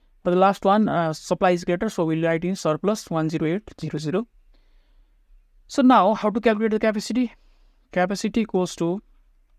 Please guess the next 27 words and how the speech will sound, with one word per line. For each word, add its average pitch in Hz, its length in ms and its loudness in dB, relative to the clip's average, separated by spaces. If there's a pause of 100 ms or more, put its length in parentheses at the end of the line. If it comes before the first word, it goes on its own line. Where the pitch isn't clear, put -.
(760)
we 185 100 2
need 202 80 2
to 202 60 -12
find 180 220 0
the 196 40 0
maximum 185 440 0
what? 220 260 2 (640)
Surplus, 170 500 2
right? 202 220 0 (720)
Sorry, 156 300 -2
maximum 185 580 0
deficit, 170 380 -4
right? 220 200 0 (1600)
So - 120 -18
for 220 140 2
the 233 120 0
maximum 233 460 2
deficit, 190 540 -2 (3250)
so - 160 -4
if 202 100 -4
you 220 60 2
see, 226 300 0
if 226 120 -2
you 214 80 -2
come 233 240 2
from 220 200 2
here, 190 500 0